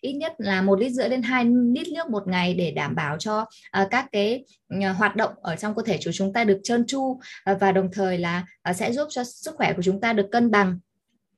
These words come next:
Và thêm nữa một cái này là, ờ, rất nhiều người là không để ý đến, đó chính là cái việc mà ăn muối và ăn đường.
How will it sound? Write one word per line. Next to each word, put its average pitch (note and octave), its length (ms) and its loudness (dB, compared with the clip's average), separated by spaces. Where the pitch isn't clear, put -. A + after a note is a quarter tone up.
Và G3 220 4
thêm A#3 180 4
nữa A#3 180 2
một A3+ 220 0
cái F#3+ 200 0
này A3+ 280 -2
là, F3+ 180 -4
ờ, G3 120 0
rất D#4 180 -4
nhiều A3 220 4
người G3 340 4
là F#3 120 0
không B3+ 180 -2
để G3 80 2
ý F#3 200 0
đến, G3 280 4
đó G3+ 160 0
chính A#3+ 200 -4
là A#3+ 140 -2
cái A#3 120 -4
việc A#3 280 -2
mà F#3 260 -2
ăn A#3+ 220 4
muối A3 200 4
và D4 120 -2
ăn A#3+ 200 0
đường. G3 260 2